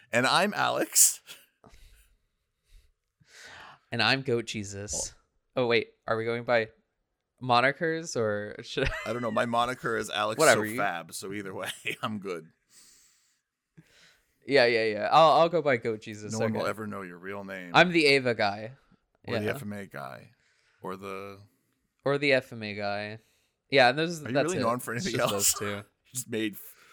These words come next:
Speaker 2: Not
Speaker 1: made, like,
Speaker 2: really.
Speaker 1: ten videos <laughs> on Evangelion and F M A.
Speaker 2: I've seen s-, I've seen so much anime and nothing that I'm passionate about aside from those. So
Speaker 1: That's, that's fair
Speaker 2: Yeah.
Speaker 1: enough.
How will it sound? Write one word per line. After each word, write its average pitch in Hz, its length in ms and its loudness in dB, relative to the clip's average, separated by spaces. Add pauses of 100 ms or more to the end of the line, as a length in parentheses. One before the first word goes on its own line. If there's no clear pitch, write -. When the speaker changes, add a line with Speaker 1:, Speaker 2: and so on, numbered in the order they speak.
(140)
Speaker 2:
Not 127 280 4
Speaker 1:
made, - 20 0
like, 120 120 2
Speaker 2:
really. 104 340 -8
Speaker 1:
ten 110 300 -4
videos 101 600 -8
<laughs> - 0 -
on 123 80 -8 (100)
Evangelion 107 840 -4
and 113 160 -6
F 107 180 -6
M 95 160 -10
A. 101 260 -4
Speaker 2:
I've 165 180 4
seen 196 440 -4
s-, - 500 -10 (540)
I've 175 140 4
seen 202 260 -6
so 151 360 0
much 180 200 -8
anime 110 680 -6
and 113 420 -10 (100)
nothing 127 920 -10
that 113 280 2
I'm 113 140 -8
passionate 107 440 -2
about 104 380 -12
aside 104 340 -4
from 101 180 -20
those. - 560 -14
So - 180 -12 (300)
Speaker 1:
That's, - 280 -20
that's - 200 -18
fair - 160 -10
Speaker 2:
Yeah. - 80 -4
Speaker 1:
enough. 135 360 -12